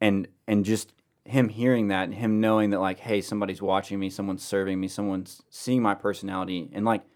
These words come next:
I teach eighth grade, so their personalities are forming. This is, that's the time when they need to know, like, hey, like,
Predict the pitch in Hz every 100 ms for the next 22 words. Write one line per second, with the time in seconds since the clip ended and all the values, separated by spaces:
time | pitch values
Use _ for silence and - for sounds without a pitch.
0 | - 127 113 - 104 101 - 101 87 92
1 | 110 - 92 - 87 92 - - 139 -
2 | 92 - _ _ _ _ _ - 113 110
3 | 90 90 110 104 - 90 98 98 92 92
4 | 95 95 87 92 92 92 90 85 - 98
5 | 90 90 87